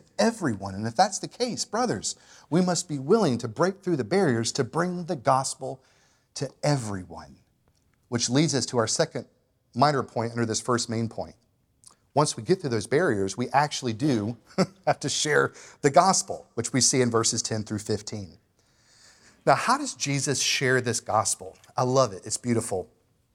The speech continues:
He just does it so naturally. "Give me a drink of water," starts this whole thing. He begins naturally. Sometimes we get ourselves in trouble at this point. At least I do. You know, when you find yourself in this type of conversation, at this point of the conversation,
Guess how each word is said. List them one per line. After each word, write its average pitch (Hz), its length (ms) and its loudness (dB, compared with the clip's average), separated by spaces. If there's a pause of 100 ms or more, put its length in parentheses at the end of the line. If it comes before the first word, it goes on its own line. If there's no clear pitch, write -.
(200)
He 156 80 -2
just 170 260 -2
does 156 260 0
it 190 160 -6
so 131 680 0 (260)
naturally. 98 760 -8 (1800)
"Give 156 180 2
me 151 140 2
a 143 40 4
drink 131 260 -2
of 113 100 -6
water," 104 320 4
starts - 320 -4
this - 160 -8
whole 117 200 -4
thing. 101 240 -12 (1400)
He 160 100 2
begins 170 400 2
naturally. 139 380 -2 (320)
Sometimes 214 520 4
we 151 60 -4
get 165 100 4
ourselves 143 360 2
in 117 100 -4
trouble 127 400 4
at 107 80 -6
this 113 160 -4
point. 107 300 -6
At 117 80 0
least 131 180 2
I 120 160 4
do. 117 320 0
You 123 120 -2
know, 123 120 2
when 123 140 2
you 123 100 -2
find 123 220 2
yourself 120 420 2
in 113 60 -2
this 127 160 2
type 131 180 2
of 117 100 -10
conversation, 123 640 2
at 113 120 -2
this 143 140 6
point 147 380 0
of 139 60 -8
the 131 80 -6
conversation, 127 720 0